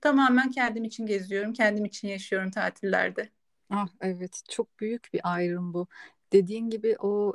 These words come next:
Speaker 2: e, manzarayı fotoğraflamaya ya da videoya çekmeye kalkıştığında,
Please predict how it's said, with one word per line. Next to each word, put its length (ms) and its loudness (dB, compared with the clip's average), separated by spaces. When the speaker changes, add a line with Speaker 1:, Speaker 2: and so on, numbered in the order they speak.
Speaker 2:
e, 260 0
manzarayı 680 0
fotoğraflamaya 1000 -4
ya 160 0
da 120 2
videoya 400 2
çekmeye 440 -8
kalkıştığında, 920 -6